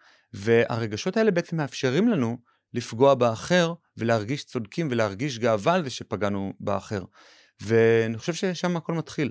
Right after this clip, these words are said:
האם אנחנו אוהבים את עצמנו או לא. אם אנחנו אוהבים את עצמנו, יש לזה מחירים, גם של לשלוח את בנינו לקרב על מנת להציל את הקולקטיב, וגם בהרג, אה, של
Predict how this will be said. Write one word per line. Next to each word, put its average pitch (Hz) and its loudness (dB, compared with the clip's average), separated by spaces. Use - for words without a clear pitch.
האם 123 0
אנחנו 120 -4
אוהבים 101 -2
את 185 -4
עצמנו 175 -2
או 113 6
לא. 104 2
אם 127 2
אנחנו 113 -2
אוהבים 139 0
את 175 -8
עצמנו, 175 -2
יש 123 0
לזה 113 -2
מחירים, 117 -2
גם 135 2
של 120 2
לשלוח 120 0
את 104 -8
בנינו 117 0
לקרב 117 0
על 117 -2
מנת 113 -2
להציל 110 0
את 110 -6
הקולקטיב, 185 -4
וגם 127 0
בהרג, 113 2
אה, 101 -4
של 98 -4